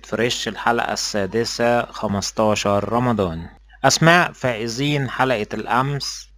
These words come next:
اللي هي حلقة أربعتاشر رمضان، الف مليون مبروك. هاجر رمضان، علي احمد، ندى احمد، فايز محمد، رندا رفعت، الف مليون مبروك.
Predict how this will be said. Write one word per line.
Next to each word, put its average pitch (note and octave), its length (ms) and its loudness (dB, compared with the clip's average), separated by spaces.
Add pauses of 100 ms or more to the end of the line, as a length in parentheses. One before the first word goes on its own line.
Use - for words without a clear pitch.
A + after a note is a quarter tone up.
(120)
اللي G#2 140 0
هي A#2 220 6
حلقة A#2 420 0
أربعتاشر G#2 560 -2
رمضان، A#2 640 2 (200)
الف A2+ 280 -2
مليون G#2+ 280 4
مبروك. A#2 560 4 (720)
هاجر G#2+ 480 6
رمضان، A2+ 600 2
علي A2 460 -2
احمد، B2 640 -4 (160)
ندى G#2+ 340 0
احمد، A#2 760 -2
فايز A2 500 0
محمد، A#2+ 580 0
رندا G#2+ 380 4
رفعت، A#2 500 2 (440)
الف C3+ 260 4
مليون A#2 380 2
مبروك. A#2+ 680 -4